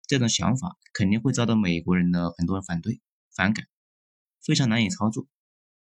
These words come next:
就跟控枪那个事有点像。这大家都知道有问题，难度不小，操作空间不大，这肯定就有人要说了，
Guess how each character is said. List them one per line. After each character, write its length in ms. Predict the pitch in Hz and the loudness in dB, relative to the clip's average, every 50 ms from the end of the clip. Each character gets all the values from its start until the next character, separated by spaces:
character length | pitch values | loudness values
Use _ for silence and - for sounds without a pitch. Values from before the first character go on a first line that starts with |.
| _ - - _ _ _ _ _ _ _ _ _ | _ -20 -20 _ _ _ _ _ _ _ _ _
就 120 | - 170 170 | -2 0 2
跟 300 | 175 175 165 165 165 160 | 2 2 2 2 2 2
控 220 | 156 - 190 160 | 2 2 2 2
枪 200 | - 160 156 160 | 2 2 2 2
那 100 | 165 160 | 2 2
个 120 | 127 104 101 | 2 0 0
事 160 | - 101 - | 0 -2 0
有 100 | 98 92 | 0 2
点 140 | 90 87 87 | 2 2 0
像。 180 | 92 90 - - _ _ _ _ _ _ _ _ _ _ _ _ | -2 -4 -6 -12 _ _ _ _ _ _ _ _ _ _ _ _
这 120 | - 165 | -6 -4
大 200 | 160 - 202 175 | -2 0 0 2
家 140 | 156 143 147 | 2 2 0
都 240 | 147 185 196 220 214 | 2 2 2 2 2
知 100 | 180 175 | 2 0
道 100 | 160 127 | 2 2
有 140 | 104 87 80 | 2 2 2
问 160 | 87 87 90 | 2 2 0
题， 200 | - - - - _ _ _ _ _ _ | 0 -4 -10 -14 _ _ _ _ _ _
难 280 | - - 92 101 139 170 | -2 0 0 2 2 2
度 140 | 180 196 156 | 0 0 0
不 140 | - 123 113 | 0 0 0
小， 240 | 107 - - - _ _ _ _ _ - | 0 0 -2 -8 _ _ _ _ _ -8
操 200 | - - 131 139 | -4 0 0 2
作 140 | 135 123 127 | 2 2 0
空 160 | - 123 120 | 0 0 0
间 160 | 117 123 113 | 0 0 -2
不 100 | - - | -2 -4
大， 160 | - 143 - - _ _ _ _ _ _ _ _ _ _ _ _ _ _ _ _ _ _ | -4 -6 -8 -12 _ _ _ _ _ _ _ _ _ _ _ _ _ _ _ _ _ _
这 100 | - - | -2 0
肯 180 | 185 175 147 117 | 0 2 2 2
定 200 | 120 123 120 113 | 2 2 2 2
就 80 | 123 | 2
有 120 | 113 95 90 | 2 2 2
人 120 | 90 92 | 2 2
要 120 | 104 98 87 | 2 0 0
说 160 | 90 - 90 | 0 0 -2
了， 140 | 85 - - | -2 -2 -6